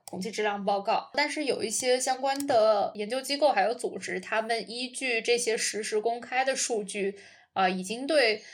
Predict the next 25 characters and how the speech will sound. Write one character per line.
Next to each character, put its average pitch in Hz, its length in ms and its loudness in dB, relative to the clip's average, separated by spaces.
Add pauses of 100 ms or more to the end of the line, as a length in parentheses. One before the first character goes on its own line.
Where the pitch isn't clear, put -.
(220)
呃， 208 120 -2
二 208 100 4
零 220 140 -2
二 214 100 -2
一 220 140 -4
年 202 260 -2
全 208 140 -8
国 190 100 -2
的 208 80 0
空 214 200 -6
气 240 120 -4
质 220 160 2
量 196 400 2
做 320 200 4
了 226 80 6
一 196 100 2
个 220 120 2
评 190 300 -8
估。 220 400 -4
如 226 160 -8
果 247 120 4
按 240 280 2
全 185 320 -4
国 190 280 0
的， 202 380 2